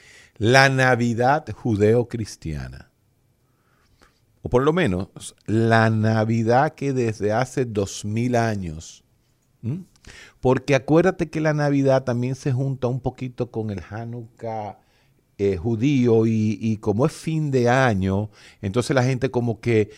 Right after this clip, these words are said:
como que todo el mundo en esta época celebra algo. O sea, no solamente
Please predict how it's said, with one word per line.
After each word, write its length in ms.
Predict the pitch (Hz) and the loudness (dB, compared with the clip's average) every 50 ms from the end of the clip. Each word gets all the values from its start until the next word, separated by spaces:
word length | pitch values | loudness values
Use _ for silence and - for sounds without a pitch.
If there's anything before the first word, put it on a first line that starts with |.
| - - _ | -20 -20 _
como 220 | - 123 120 127 127 | -4 -2 0 0 2
que 100 | 139 131 | 2 4
todo 200 | - 185 208 214 | 6 6 6 6
el 80 | 208 | 6
mundo 520 | 196 190 220 226 214 175 143 127 131 135 - - | 4 0 0 0 0 0 2 2 2 2 2 0
en 180 | 139 127 123 | -2 -2 -2
esta 280 | 139 147 - 190 170 156 | -2 -4 0 0 2 2
época 260 | 151 147 170 180 165 | 0 -2 -4 -6 -6
celebra 440 | - - 117 104 101 95 95 104 143 | -6 -6 -6 -6 -6 -6 -6 -4 -4
algo. 340 | 196 185 101 82 76 - _ _ _ _ _ _ _ _ | -4 -4 -6 -10 -14 -18 _ _ _ _ _ _ _ _
O 40 | - | -14
sea, 200 | - - 123 107 | -8 -6 -4 -4
no 140 | 95 98 101 | -2 -4 -2
solamente 720 | - - 117 123 120 120 123 127 127 - 160 156 160 147 | 0 2 4 6 6 6 4 4 4 4 6 6 6 6